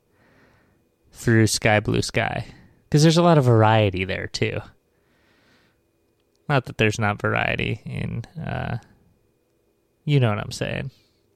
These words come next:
Ooh, okay. Dominic asks, "Tom Hanks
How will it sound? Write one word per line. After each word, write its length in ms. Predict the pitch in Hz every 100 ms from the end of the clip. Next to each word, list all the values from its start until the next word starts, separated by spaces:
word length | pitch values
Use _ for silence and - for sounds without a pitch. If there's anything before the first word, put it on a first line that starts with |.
| _ _ _ _ - _ _ _ _ _ _ _ _ _ -
Ooh, 220 | 143 131
okay. 340 | 120 139 - -
Dominic 440 | - 143 147 120 110
asks, 640 | 107 104 - - - - _ _ _ _
"Tom 320 | - 143 147
Hanks 640 | 139 135 104 - - -